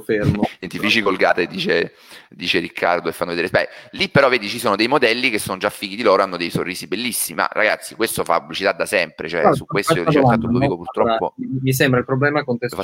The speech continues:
Speaker 2: fatto a turno. Prima me ne sono andato io, adesso se n'è andato lui, vediamo se lo recuperiamo,
Speaker 1: Senti?
Speaker 2: se no devo rifare la
Speaker 1: Mi senti?
Speaker 2: la... diretta.
Speaker 1: Io ci sono, tu mi senti?
Speaker 2: Ludovico?
Speaker 1: Mi senti?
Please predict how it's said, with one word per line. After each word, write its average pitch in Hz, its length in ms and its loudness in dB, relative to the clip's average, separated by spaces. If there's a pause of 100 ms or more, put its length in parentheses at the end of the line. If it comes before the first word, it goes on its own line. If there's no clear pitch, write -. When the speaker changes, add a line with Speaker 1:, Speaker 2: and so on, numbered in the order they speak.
Speaker 2:
fatto 104 100 0
a - 40 -20
turno. 85 260 -10
Prima 104 180 0
me 101 80 -2
ne 98 80 0
sono 101 160 -4
andato 101 160 2
io, - 80 4
adesso 92 260 2
se 85 60 -6
n'è 90 60 0
andato 92 240 0
lui, 120 240 -2
vediamo 92 280 -2
se 90 120 -8
lo 92 100 -2
recuperiamo, 98 680 -2
Speaker 1:
Senti? 123 260 -2
Speaker 2:
se 98 80 0
no 98 260 2
devo 87 260 0
rifare 87 480 0
la 82 540 -2
Speaker 1:
Mi - 300 -16 (160)
senti? 131 520 0
Speaker 2:
la... 160 100 -4
diretta. - 500 -10 (1400)
Speaker 1:
Io 135 120 2
ci 135 140 -2
sono, 110 380 -2 (180)
tu 131 80 0
mi 123 80 4
senti? 127 440 0 (2500)
Speaker 2:
Ludovico? 117 420 4 (480)
Speaker 1:
Mi 117 120 -6
senti? 131 720 0